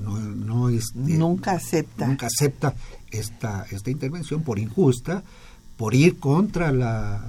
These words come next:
Speaker 1: la relación, por ir en contra del derecho internacional y justamente por ir en contra del principio de no intervención, ¿no?
Speaker 2: Así es. Y bueno, también hay que recordar que hubo un triunfo en el Carrizal,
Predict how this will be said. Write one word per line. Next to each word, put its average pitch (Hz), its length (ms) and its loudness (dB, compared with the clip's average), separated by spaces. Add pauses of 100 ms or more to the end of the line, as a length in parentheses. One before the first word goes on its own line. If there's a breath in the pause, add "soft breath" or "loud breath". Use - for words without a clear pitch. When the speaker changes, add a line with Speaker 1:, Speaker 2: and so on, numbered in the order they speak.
Speaker 1:
la 92 160 -8
relación, 131 560 -2
por 104 180 -6
ir 120 120 0
en 104 100 -2
contra 175 360 0
del 147 140 -2
derecho 151 300 -6
internacional 165 680 -8 (420 loud breath)
y 127 60 -4
justamente 165 520 2
por 151 140 -2
ir 165 80 0
en 131 80 2
contra 139 260 -4
del 202 100 -6
principio - 340 -6
de 101 80 -2
no 98 100 -2
intervención, 92 520 -8 (200)
¿no? 160 100 -10 (380)
Speaker 2:
Así 143 440 -2
es. 135 140 -6 (340 loud breath)
Y 147 80 0
bueno, 202 200 4
también 156 280 0
hay 160 60 0
que 190 160 0
recordar 151 480 0
que - 140 -4
hubo 151 160 0
un 156 200 0
triunfo 202 720 0 (540 soft breath)
en 147 200 0
el 131 140 -2
Carrizal, 135 720 0